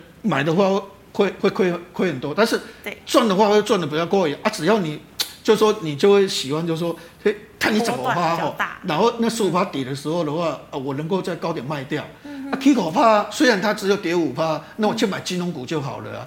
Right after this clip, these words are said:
Speaker 2: 嗯。
Speaker 1: 啊，金融股没起没落，那我刚好，我，我就去买统一超商嘛，哈，
Speaker 2: 嗯。
Speaker 1: 我就去买，买这个台泥嘛，对不对？
Speaker 2: 是。
Speaker 1: 那为什么今天会去买mosfet，会去买所谓的M C U？
Speaker 2: 嗯哼。
Speaker 1: 就它会大涨，
Speaker 2: 嗯。
Speaker 1: 哎，搞不好跌的时候它跌得会很凶，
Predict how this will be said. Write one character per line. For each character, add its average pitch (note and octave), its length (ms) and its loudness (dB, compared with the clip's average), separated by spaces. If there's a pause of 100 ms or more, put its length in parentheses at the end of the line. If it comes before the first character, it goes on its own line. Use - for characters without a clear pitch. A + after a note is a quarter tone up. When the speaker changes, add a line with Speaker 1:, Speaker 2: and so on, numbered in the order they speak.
(160)
Speaker 2:
嗯。 C#4+ 100 -2
Speaker 1:
啊， C4+ 80 0
金 C#4 120 4
融 C4 120 2
股 A3+ 140 2
没 E3+ 180 0
起 C#4 200 4
没 E3 180 0
落， F#3 320 -2
那 C#4+ 160 -2
我 F#3+ 180 -2
刚 A3+ 220 0
好， A3+ 180 0 (200)
我， F3+ 180 -2
我 F#3+ 100 -2
就 A3+ 140 0
去 D#4 140 2
买 F3+ 120 0
统 D3+ 200 -6
一 G#3 80 -2
超 G3 200 -6
商 F#3 240 -2
嘛， E3 360 -4
哈， D3+ 100 -4
Speaker 2:
嗯。 C#3 80 -2
Speaker 1:
我 D3+ 80 0
就 A3 140 0
去 E4+ 120 2
买， F3+ 240 2 (280)
买 F3+ 180 2
这 G3 140 4
个 G3+ 100 2
台 E3+ 220 0
泥 E3+ 260 0
嘛， C#3+ 180 -2
对 F3 140 0
不 F#3 60 2
对？ F3+ 200 2
Speaker 2:
是。 A3+ 280 -8
Speaker 1:
那 B3+ 180 2
为 D4 160 6
什 A3 100 2
么 F3 140 -2
今 A3+ 100 2
天 A#3 140 4
会 G#3+ 160 6
去 C#4+ 140 6
买 D#3+ 180 -2
mosfet， D3+ 640 0
会 F#3+ 180 -2
去 G#3 160 -2
买 C#3+ 240 -4
所 C3+ 200 -6
谓 F3+ 120 0
的 D3+ 180 -4
M D3 160 -6
C E3 300 -4
U？ D#3+ 140 0 (100)
Speaker 2:
嗯 C4+ 160 -12
哼。 D4 80 -12
Speaker 1:
就 C#4 100 0
它 A#3 120 -4
会 C4 120 0
大 A#3+ 220 4
涨， C#3 260 -4 (220)
Speaker 2:
嗯。 A#3 100 -12
Speaker 1:
哎， G#2+ 280 -6 (100)
搞 C3 80 -4
不 F#3 100 0
好 A#2+ 120 2
跌 C3 180 -8
的 C3+ 60 -6
时 C#3 100 -8
候 E3 80 -4
它 E3+ 140 -6
跌 C#3+ 200 -8
得 C3 80 -8
会 D3+ 160 -4
很 A2+ 140 -10
凶， B2+ 340 -10